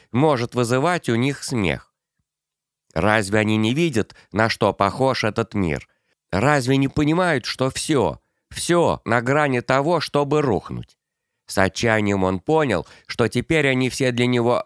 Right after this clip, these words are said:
похожи на лесбиянок и педрил, все без исключения, словно весь мир деградировал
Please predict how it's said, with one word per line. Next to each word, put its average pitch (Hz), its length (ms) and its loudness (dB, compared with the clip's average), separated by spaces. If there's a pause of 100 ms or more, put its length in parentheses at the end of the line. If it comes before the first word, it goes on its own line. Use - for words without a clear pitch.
(100)
похожи 127 460 0
на 113 120 2
лесбиянок 117 800 0
и 127 80 0
педрил, 101 560 0 (240)
все 165 320 0
без 143 200 0
исключения, 120 840 0 (320)
словно 110 480 0
весь 110 260 -2
мир 120 300 0
деградировал 107 840 0